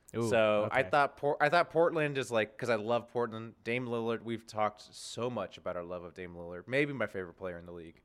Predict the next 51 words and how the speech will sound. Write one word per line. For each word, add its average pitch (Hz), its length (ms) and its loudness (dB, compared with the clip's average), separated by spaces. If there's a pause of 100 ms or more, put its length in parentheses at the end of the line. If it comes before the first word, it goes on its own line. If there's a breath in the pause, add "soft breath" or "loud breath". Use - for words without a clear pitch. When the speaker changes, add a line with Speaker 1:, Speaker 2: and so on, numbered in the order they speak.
(100)
Speaker 1:
Yeah, 117 160 -6
me 110 140 -6
too. 107 100 0
Speaker 2:
Um, 98 380 0 (1000 soft breath)
just, - 420 4 (300)
uh, 120 280 4
so - 160 -8
this 175 120 0
Portland 131 420 0
team, 113 340 -6 (100)
and 120 80 2
also 147 240 4
I 107 80 2
love 113 220 -2 (200)
the 117 80 -12
city 147 220 -8
of 135 120 -4
Portland. 147 440 -4 (600)
Kudos 147 400 -2
to 110 100 -14
you. 80 200 -10
What 139 140 -4
a 110 40 -4
great 95 240 -6
city. 76 280 -12 (240 soft breath)
Speaker 1:
Great, 131 140 6
Speaker 2:
Um, 113 320 4
Speaker 1:
great 151 220 0
city. 151 220 2
Shout 143 260 0
out 135 160 2
Hawthorne. 127 560 2 (200)
Shout 131 240 0
out 131 120 2
my 127 80 -2
friend 131 240 -4
Duncan. 127 320 0
Speaker 2:
I, 156 180 8 (1120)
I 226 180 2
thought 226 300 4
they 202 100 0
had 180 160 4
a 165 40 -4
chance 175 380 -4
of 123 80 -10
beating 151 220 -4
the 135 60 -8
Clippers. - 520 -6
Like, 107 120 -2
I 120 80 2
thought, 123 380 2